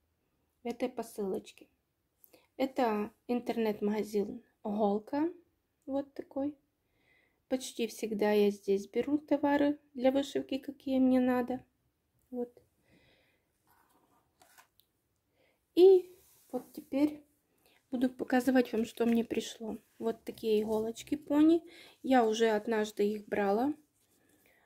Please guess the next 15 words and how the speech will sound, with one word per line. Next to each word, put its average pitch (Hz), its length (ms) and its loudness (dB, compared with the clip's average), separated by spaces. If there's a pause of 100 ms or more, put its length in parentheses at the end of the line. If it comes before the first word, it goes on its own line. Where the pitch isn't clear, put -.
(840)
Э, 226 360 2
и 233 440 0
они 240 280 -2
мне 226 200 2
очень 226 380 -2
понравились. 214 840 2 (1080)
И 233 80 0
решила 277 480 4
я 233 340 0 (140)
ещё 233 540 -2 (180)
взять 233 500 -6
их 302 320 2 (920)
себе. 254 580 0 (640)
Вот 220 160 -10
смотрите. 208 600 -2